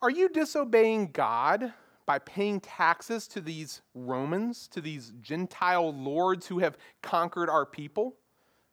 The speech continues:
Do, do you understand more of the question now? It's not, is it lawful civilly? It's, is it lawful biblically? And to understand why this is such a conundrum, you,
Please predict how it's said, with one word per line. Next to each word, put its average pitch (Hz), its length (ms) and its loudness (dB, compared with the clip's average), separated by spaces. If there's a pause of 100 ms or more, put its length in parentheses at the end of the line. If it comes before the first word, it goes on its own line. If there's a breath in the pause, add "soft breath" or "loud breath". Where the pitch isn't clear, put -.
Do, 135 140 -8
do 143 120 -12
you 143 140 -6
understand 180 380 0
more 175 140 4
of 151 40 -2
the 151 60 -10
question 190 420 0
now? 196 180 4
It's 165 140 -2
not, 220 260 6 (220 loud breath)
is 180 160 2
it 175 260 0
lawful 175 540 4
civilly? 160 580 2
It's, 160 160 -6 (100)
is 180 140 -2
it 175 140 2
lawful 170 480 2 (340 soft breath)
biblically? 170 560 4
And 160 120 -6
to 175 140 -10
understand 247 580 2
why 196 100 4
this 214 240 0
is 196 80 -8
such 226 400 2
a 170 60 -8
conundrum, 170 920 -2 (1040 soft breath)
you, 190 140 -16